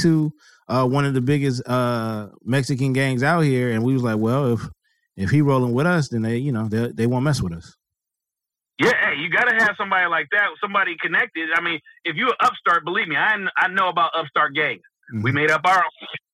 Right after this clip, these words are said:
Speaker 2: I mean, oh, cliques. I'm
Speaker 1: Alle-,
Speaker 2: sorry.
Speaker 1: allegedly,
Speaker 2: Uh,
Speaker 1: allegedly too.
Speaker 2: Cliques.
Speaker 1: Yeah. Click.
Speaker 2: Of our clique.
Speaker 1: Mm-hmm.
Speaker 2: Yeah. So, yeah, man, um, that's, that's, that's fascinating like a mug.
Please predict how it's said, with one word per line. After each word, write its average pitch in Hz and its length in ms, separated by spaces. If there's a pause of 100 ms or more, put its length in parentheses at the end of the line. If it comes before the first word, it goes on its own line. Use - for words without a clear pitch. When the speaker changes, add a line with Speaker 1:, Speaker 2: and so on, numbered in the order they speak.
(340)
Speaker 2:
I 139 60
mean, 143 120
oh, 160 260
cliques. 165 200 (160)
I'm 135 120
Speaker 1:
Alle-, 147 60
Speaker 2:
sorry. 208 160
Speaker 1:
allegedly, 139 520 (160)
Speaker 2:
Uh, 107 40
Speaker 1:
allegedly 120 380
too. 98 240 (1000)
Speaker 2:
Cliques. - 180 (360)
Speaker 1:
Yeah. 98 200 (400)
Click. 143 140
Speaker 2:
Of 139 60 (160)
our 151 140
clique. 160 160 (400)
Speaker 1:
Mm-hmm. 101 160 (360)
Speaker 2:
Yeah. 135 220 (340)
So, 165 80
yeah, 226 260
man, 226 220 (120)
um, 202 380 (460)
that's, 254 180 (120)
that's, 233 180 (140)
that's 226 240
fascinating 202 460
like 196 180
a 196 40
mug. 190 280